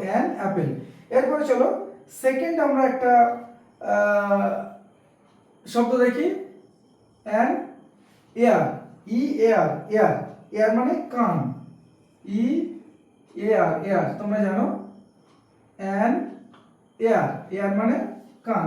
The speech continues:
তাহলে হবে একটি কান। ওকে, এরপরে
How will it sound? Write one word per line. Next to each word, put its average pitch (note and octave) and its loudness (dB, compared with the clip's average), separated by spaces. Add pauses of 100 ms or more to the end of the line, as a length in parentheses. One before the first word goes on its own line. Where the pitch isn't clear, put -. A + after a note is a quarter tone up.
তাহলে F3+ 0
হবে G#3+ 0 (140)
একটি - -8 (720)
কান। G3 -2 (1800)
ওকে, B3+ -2 (960)
এরপরে C#4+ 4